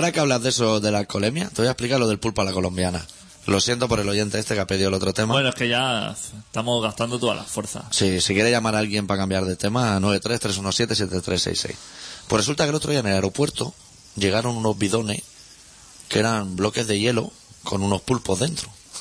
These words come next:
Speaker 1: Para hacer tapas y eso, o sea, pulpos de verdad, pulpo auténtico.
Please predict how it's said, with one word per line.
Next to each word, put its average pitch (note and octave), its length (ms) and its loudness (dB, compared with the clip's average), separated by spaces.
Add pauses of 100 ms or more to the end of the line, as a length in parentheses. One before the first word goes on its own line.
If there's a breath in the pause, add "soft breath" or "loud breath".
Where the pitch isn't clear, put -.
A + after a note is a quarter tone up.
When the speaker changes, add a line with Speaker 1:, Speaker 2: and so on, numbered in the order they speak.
(1040 loud breath)
Speaker 1:
Para F#2+ 120 2
hacer F#2+ 200 0
tapas G#2+ 340 0
y F#2+ 60 -4
eso, - 220 -4
o - 40 -6
sea, G2 180 -2
pulpos A#2 300 0
de F#2+ 160 2
verdad, F#2+ 440 0
pulpo G2+ 260 -4
auténtico. G2+ 520 -6